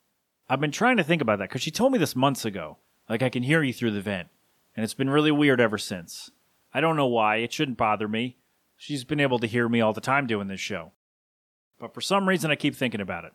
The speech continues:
So there you go. Sorry, that seemed, it's probably a little loud. I went in and got louder, which is not what you're supposed to do. All right, what was I saying? Beavis and Butthead, Comedy Central, we got that.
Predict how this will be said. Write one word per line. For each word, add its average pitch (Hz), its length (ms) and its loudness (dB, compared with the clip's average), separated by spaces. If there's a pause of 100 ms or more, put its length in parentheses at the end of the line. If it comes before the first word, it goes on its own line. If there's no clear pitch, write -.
So - 100 -8
there 123 160 2
you 120 80 0
go. 101 160 0
Sorry, 151 380 2
that 123 160 4
seemed, 123 280 0 (460)
it's - 80 -20
probably 165 240 2
a 135 40 4
little 123 180 4
loud. 110 320 4 (360)
I 110 80 -6
went 131 280 2
in 131 300 0
and 113 140 -4
got 117 220 0
louder, 117 380 2
which 90 120 -10
is 98 140 -8
not 113 140 2
what 113 60 -2
you're 110 100 -2
supposed - 240 -6
to 101 60 -10
do. 90 200 -10 (300)
All 110 80 -4
right, 110 60 -2
what 120 40 2
was 135 120 0
I - 20 -2
saying? 117 300 2
Beavis 170 220 2
and 170 100 -2
Butthead, 160 340 2
Comedy 147 260 2
Central, 143 380 -4
we 127 80 0
got 117 220 2
that. 110 300 0